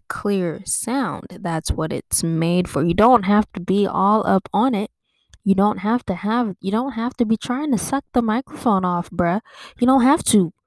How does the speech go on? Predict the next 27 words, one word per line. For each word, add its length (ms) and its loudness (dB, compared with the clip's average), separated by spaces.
You 120 4
don't 200 0
need 260 -2
the 80 2
shit 240 -4
right 220 -4
here 460 2
on 220 -2
your 100 0
chin 400 -4
dimple. 500 -6
You 140 -4
don't 240 -4
need 220 -4
it 160 -8
there. 200 -6
It 140 -2
doesn't 260 2
have 300 -2
to 100 -6
be 260 -8
there. 280 -14
Like, 200 -10
even 360 -6
when 260 -2
I 80 -2
went 300 0